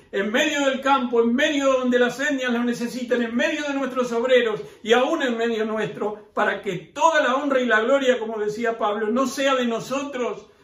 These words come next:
que somos sus instrumentos, sino sea dada al Señor. Que el Señor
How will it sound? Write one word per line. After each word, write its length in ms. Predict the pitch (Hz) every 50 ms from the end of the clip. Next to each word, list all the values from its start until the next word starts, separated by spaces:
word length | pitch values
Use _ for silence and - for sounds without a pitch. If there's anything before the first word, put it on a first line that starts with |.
| _ _
que 140 | - 277 269
somos 340 | - 285 285 285 269 247 -
sus 240 | 269 269 240 214 247
instrumentos, 800 | 247 240 233 220 233 247 254 247 220 185 170 202 202 196 - - - - - _
sino 420 | - - 170 180 214 233 233 202
sea 400 | 165 - - 220 226 226 202 185
dada 640 | 180 208 226 220 190 190 175 165 165 - - _ _ _
al 260 | - 202 214 220 214 -
Señor. 540 | - - 196 - 180 190 208 208 214 - - _ _ _ _ _ _ _ _ _ _ _ _ _ _ _ _ _ -
Que 60 | 226
el 120 | 240 240
Señor 760 | - - 240 233 233 269 285 285 262 254 - - - - _